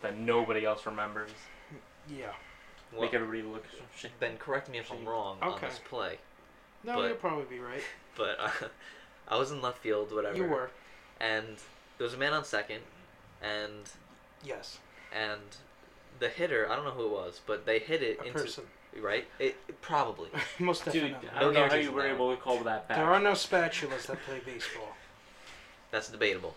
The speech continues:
Speaker 3: But, um,
Speaker 2: <laughs>
Speaker 3: so they hit it into left field, into the corner.
Speaker 2: Yeah,
Speaker 3: And,
Speaker 2: which
Speaker 3: like
Speaker 2: were, which where you were.
Speaker 3: Right, right. And then I had to run it down, like,
Speaker 2: Which
Speaker 3: all
Speaker 2: you
Speaker 3: the way
Speaker 2: did.
Speaker 3: into the corner.
Speaker 2: Which you did.
Speaker 3: And I was going, like, as fast as I could. And then I got it.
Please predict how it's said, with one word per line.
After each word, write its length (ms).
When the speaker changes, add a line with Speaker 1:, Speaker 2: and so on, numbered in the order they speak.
Speaker 3:
But, 220
um, 320
Speaker 2:
<laughs> 220
Speaker 3:
so 500
they 120
hit 220
it 120
into 180
left 220
field, 200
into 140
the 80
corner. 500
Speaker 2:
Yeah, 160
Speaker 3:
And, 120
Speaker 2:
which 100
Speaker 3:
like 140
Speaker 2:
were, 260
which 260
where 380
you 240
were. 300
Speaker 3:
Right, 380
right. 260
And 100
then 100
I 120
had 120
to 60
run 200
it 120
down, 320
like, 200
Speaker 2:
Which 120
Speaker 3:
all 140
Speaker 2:
you 60
Speaker 3:
the 60
way 140
Speaker 2:
did. 80
Speaker 3:
into 160
the 100
corner. 400
Speaker 2:
Which 220
you 100
did. 240
Speaker 3:
And 100
I 40
was 120
going, 180
like, 160
as 120
fast 240
as 80
I 100
could. 340
And 100
then 80
I 100
got 280
it. 160